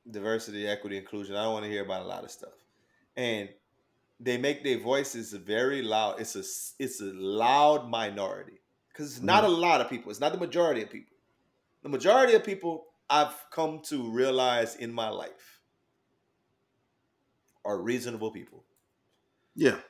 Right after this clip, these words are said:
Speaker 1: They like, the majority of people are like, "You can have an abortion if you want. That's your business. I don't care who you fucking."
Speaker 2: <coughs>
Speaker 1: Um,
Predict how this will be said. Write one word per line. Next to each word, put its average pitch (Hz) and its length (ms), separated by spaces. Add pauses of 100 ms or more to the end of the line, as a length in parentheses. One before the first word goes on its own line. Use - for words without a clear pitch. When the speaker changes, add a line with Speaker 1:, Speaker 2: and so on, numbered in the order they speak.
Speaker 1:
They 127 140
like, 120 420
the 127 80
majority 190 440
of 180 60
people 151 220
are 135 80
like, 107 320
"You 151 80
can 151 120
have 131 200
an 120 80
abortion 110 400
if 101 120
you 98 100
want. 98 220
That's 95 180
your 98 140
business. 90 380
I 104 80
don't 98 140
care 101 160
who 101 100
you 95 140
fucking." 151 480 (320)
Speaker 2:
<coughs> - 80 (240)
Speaker 1:
Um, 143 680